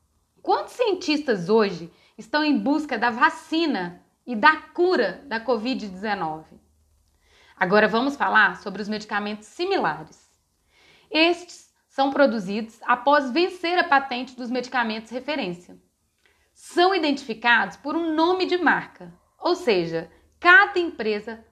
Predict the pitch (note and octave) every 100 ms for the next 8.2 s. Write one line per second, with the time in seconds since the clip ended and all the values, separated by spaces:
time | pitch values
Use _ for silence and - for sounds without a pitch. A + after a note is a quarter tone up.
0 | _ G3+ C4 D#4 E4 D#4+ E4 F#4 F4+ -
1 | D#4 D4+ D#4 - E4 A3 G3+ F3+ - _
2 | _ _ _ _ E4+ F#4 D4 D4+ F4 F#4
3 | F4+ D#4 A#3 A#3+ - C4+ _ - C4+ -
4 | C#4 C#4+ C#4+ D4+ B3 C4+ B3 G#3 - C4+
5 | C#4+ C#4+ E4 F#4+ F4+ F4 D#4+ D4 C#4+ D#4
6 | F4 - F3+ D#3 D3+ E3 _ _ _ _
7 | _ _ _ _ _ E4+ F4 - E4 F4+
8 | -